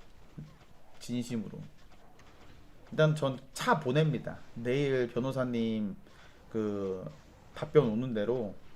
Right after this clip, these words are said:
어, 법적 검토해서 문제 없으면 저는 일단 차 보내고. 응?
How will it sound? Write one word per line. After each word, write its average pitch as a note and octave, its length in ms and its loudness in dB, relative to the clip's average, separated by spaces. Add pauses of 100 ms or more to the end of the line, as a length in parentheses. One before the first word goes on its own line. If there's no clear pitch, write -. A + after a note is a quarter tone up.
(280)
어, - 100 -4
법적 A#2+ 300 0
검토해서 C3+ 600 0
문제 A#2 280 -2
없으면 A2 300 0
저는 G2 220 -4
일단 G#2 180 -4
차 A#2+ 120 -8
보내고. G2+ 580 -6 (1120)
응? E3+ 200 -2